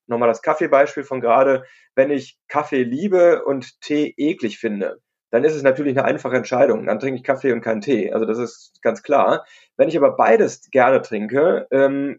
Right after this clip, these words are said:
dann fällt mir das schon viel, viel schwerer, so eine Entscheidung zu treffen. Also der Abstand dieser subjektiven Werte, der bestimmt, oder, oder die Nähe dieser subjektiven Werte bestimmt, wie schwer uns das fällt.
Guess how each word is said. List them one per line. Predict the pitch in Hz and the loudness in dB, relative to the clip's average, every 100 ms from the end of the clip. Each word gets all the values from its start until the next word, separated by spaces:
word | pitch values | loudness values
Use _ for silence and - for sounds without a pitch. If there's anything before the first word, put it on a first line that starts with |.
| _ | _
dann | 135 131 | 0 0
fällt | 151 135 | 0 0
mir | 147 | 0
das | 131 | -4
schon | 139 131 | -6 -10
viel, | - - | -12 -10
viel | 143 | -10
schwerer, | - 113 123 120 107 - | -8 -2 0 0 -4 -8
so | 117 | -8
eine | 104 | -8
Entscheidung | 104 107 107 104 | -8 -6 -6 -8
zu | 107 | -14
treffen. | - 101 - - _ _ _ _ _ | -10 -10 -10 -20 _ _ _ _ _
Also | - 131 147 - _ _ _ | 2 6 4 2 _ _ _
der | 185 190 | 0 2
Abstand | - - 180 180 175 - - | 0 0 0 0 -2 -14 -14
dieser | 127 139 135 | -6 -2 0
subjektiven | 151 151 135 135 | -2 -4 -8 -2
Werte, | 120 123 139 147 131 - | 2 4 2 -2 -4 0
der | 123 | 0
bestimmt, | 117 123 - 131 | 0 -4 -6 -4
oder, | 127 - - - | -4 -6 -6 -10
oder | 107 | -10
die | - | -6
Nähe | 110 127 165 | 2 2 4
dieser | 151 135 | 2 0
subjektiven | 131 139 131 131 113 | 0 -4 -6 -4 2
Werte | 113 117 | 2 2
bestimmt, | 110 107 123 113 | -4 -6 -6 -6
wie | |
schwer | 107 110 107 | -4 -2 -2
uns | 104 | -4
das | 107 | -12
fällt. | - 82 | -6 -6